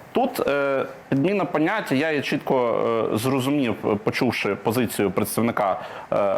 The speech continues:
влади українського, е, парламенту монобільшості, тому що справді є підміна понять, тому що запит у суспільства в цій всій історії, е, в першу чергу дати, до тих, хто дали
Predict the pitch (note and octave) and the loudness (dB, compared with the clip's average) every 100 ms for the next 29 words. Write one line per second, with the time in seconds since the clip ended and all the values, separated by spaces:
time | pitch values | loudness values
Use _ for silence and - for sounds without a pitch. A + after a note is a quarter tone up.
0 | - A2 B2+ G2+ G2 F#2+ A2+ A2+ - A2+ | 0 0 0 0 0 0 0 0 0 0
1 | A2 - - A2 G#2+ D#3+ B3+ F4+ - B2 | 0 0 0 0 0 0 0 0 0 2
2 | A#2 G#2+ G#2+ F#2+ - - F#2 B2+ E3+ - | 2 0 0 0 -4 -2 -2 0 0 0
3 | D3+ - - - - - D3+ D3 A#2+ A#2 | -4 -4 -8 -14 -12 -4 0 0 0 0
4 | A#2 A2 A#2+ C3 C3+ B2 D3+ A3+ A#3 C#3 | 0 0 0 2 0 0 -2 -2 -2 0
5 | C#3 A#2 G2 C#3+ G#3 - - - - D3 | 0 -2 -2 0 -2 -4 -6 -6 -2 -4
6 | - A#2 G2+ - B2+ - - E3+ F3+ - | 0 0 0 0 -2 -2 -2 -2 -2 -2
7 | D3+ D3 C3+ B2+ - G#2 F2 F2 A#2 D3 | -2 0 -2 -2 -2 0 2 2 0 -2
8 | - - - - A#2+ A#2+ A#2+ A#2+ A#2+ - | -8 -16 -20 -4 -2 0 0 0 -2 -6
9 | - - - - - - - - D#3+ G#3+ | -12 -20 -20 -20 -20 -20 -12 -2 0 0
10 | - D3 - F#2+ E2+ F2+ - - - - | -2 -4 -2 0 0 -2 -4 -12 -20 -4
11 | G#2+ B2 A#2+ - F3+ - A2 G2+ A3+ F3+ | 0 0 0 0 0 0 0 0 0 0
12 | G3 - E3 C#3 C#3 C#3 G3+ F#3 | 0 0 0 2 2 0 0 -2